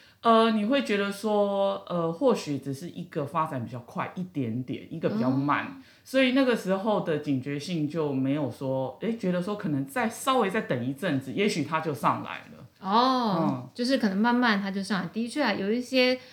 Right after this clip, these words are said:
Speaker 2: 有一些小孩叫“拱大，拱大”。
Speaker 1: 对，
Speaker 2: 对。
Speaker 1: 对。
Speaker 2: 我，像我自己，其实我妈以前就说我，就是我都不太讲话，
Speaker 1: 嗯。
Speaker 2: 但突然哪一天就会冒出来
Speaker 1: 哦。
Speaker 2: <laughs> 一，一句话这样子。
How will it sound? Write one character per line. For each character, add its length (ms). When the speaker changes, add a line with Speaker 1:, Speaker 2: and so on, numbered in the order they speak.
Speaker 2:
有 100
一 20
些 100
小 120
孩 140
叫 180
“拱 280
大， 220
拱 160
大”。 240
Speaker 1:
对， 340
Speaker 2:
对。 140
Speaker 1:
对。 240
Speaker 2:
我， 240
像 300
我 100
自 160
己， 220
其 160
实 260
我 140
妈 220
以 60
前 100
就 120
说 300
我， 240
就 100
是 240
我 120
都 100
不 100
太 160
讲 180
话， 280
Speaker 1:
嗯。 240
Speaker 2:
但 240
突 260
然 380
哪 160
一 60
天 240
就 100
会 100
冒 220
出 280
来 220
Speaker 1:
哦。 500
Speaker 2:
<laughs> 260
一， 80
一 120
句 200
话 260
这 120
样 280
子。 120